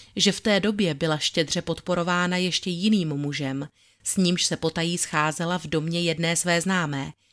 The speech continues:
a kradené peníze tedy nepotřebovala. Tento tajný poměr byl také potvrzen, avšak muž označovaný pouze jako P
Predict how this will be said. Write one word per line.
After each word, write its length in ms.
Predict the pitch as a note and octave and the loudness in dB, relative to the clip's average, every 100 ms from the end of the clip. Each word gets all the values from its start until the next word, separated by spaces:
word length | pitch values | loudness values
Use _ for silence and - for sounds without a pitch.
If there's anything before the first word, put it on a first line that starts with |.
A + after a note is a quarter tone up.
| _ _ | _ _
a 120 | - | -4
kradené 540 | - A3+ A3 A3+ A3+ A3+ | 0 0 2 2 2 0
peníze 460 | G3+ F#3 F#3+ G#3 | -2 -2 -2 -4
tedy 280 | G3+ E3+ F3+ | -6 -4 -2
nepotřebovala. 800 | F3 D3+ - D#3 C#3 C3 B2 - _ _ _ _ _ _ _ _ _ _ _ _ _ _ _ _ | -2 -4 -6 -6 -4 -6 -8 -10 _ _ _ _ _ _ _ _ _ _ _ _ _ _ _ _
Tento 300 | - D4+ C#4 | 2 2 4
tajný 360 | C4+ G3+ G#3 G#3+ | 2 4 4 2
poměr 460 | - D#3 D#3+ E3 E3 | 0 -2 -2 -2 -2
byl 180 | D#3+ | -2
také 300 | D#3+ D#3+ E3+ | -4 -4 -4
potvrzen, 640 | E3 F3+ G3 E3 D3 C3+ D3 - _ _ _ _ | -4 -6 -4 -2 -2 -4 -6 -12 _ _ _ _
avšak 400 | - C4+ F#3 - | 0 2 0 -2
muž 320 | E3 F#3 - - | -2 -2 -4 -4
označovaný 720 | F3 F3 E3 F3+ E3 E3 F3 | 0 0 0 -2 -2 -2 -4
pouze 440 | - E3 E3 F3 | 0 2 2 0
jako 240 | E3+ D#3 - | 0 0 -4
P 440 | - D3 D3+ F3+ | -4 -2 -2 -6